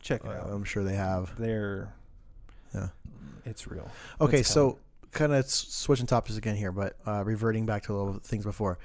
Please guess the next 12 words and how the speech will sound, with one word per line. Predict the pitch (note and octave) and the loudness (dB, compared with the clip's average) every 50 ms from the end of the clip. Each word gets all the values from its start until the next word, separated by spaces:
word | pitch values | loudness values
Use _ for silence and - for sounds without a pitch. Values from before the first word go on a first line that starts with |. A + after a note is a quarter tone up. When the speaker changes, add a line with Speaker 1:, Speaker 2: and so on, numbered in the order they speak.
| - - - - - | -14 -20 -12 -2 2
Speaker 2:
Local | B2 C3+ C#3 - D#3 C#3+ | 4 4 4 6 4 4
affairs. | B2+ - - - A2 G#2 G2+ G2 F#2+ F#2+ - - - - - - - | 4 4 2 0 0 2 0 0 -2 -4 -6 -8 -10 -14 -16 -14 -8
Um, | - A#2 A2+ A2 G#2+ G#2 G#2 G2+ G2 - - - - - - - - - | -4 -2 0 0 0 -2 -2 -4 -6 -10 -12 -14 -16 -18 -20 -20 -14 -8
what | - A#2 A#2 B2+ D3 D#3+ | -4 0 2 4 4 6
are, | F3+ G3 | 4 4
like, | G3 G3 F3 - | 2 2 0 -2
the | C3+ | -2
differences | A#2+ C3 C3+ - - B2+ A#2 - A#2+ A2+ A2 | 0 2 2 2 2 0 0 0 0 0 0
that | A2+ G#2+ | 0 0
can | - - A2+ G#2+ | -2 -2 -4 -2
be | G#2 G#2 | -2 -2
made, | G2+ G2+ G2 G2 G2 G2 F#2+ F#2+ F#2+ F#2 | -2 -2 0 0 0 0 0 -2 -2 -4